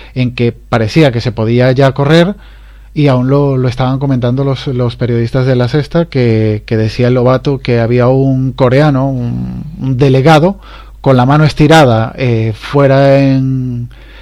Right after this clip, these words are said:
en uno de los accesos al edificio, mirando a ver si llovía o no. Y cuando subió fue cuando dieron, o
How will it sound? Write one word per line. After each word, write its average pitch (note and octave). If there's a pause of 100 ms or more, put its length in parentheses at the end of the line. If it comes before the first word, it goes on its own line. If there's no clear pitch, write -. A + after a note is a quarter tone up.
(240)
en A2
uno B2+
de C#3
los C3+
accesos C3
al C3
edificio, E3+
mirando C3+
a C#3
ver C#3+
si D3
llovía C3
o A2
no. C3+ (1120)
Y D3
cuando B2+
subió C3
fue C#3
cuando C#3
dieron, B2+
o A#2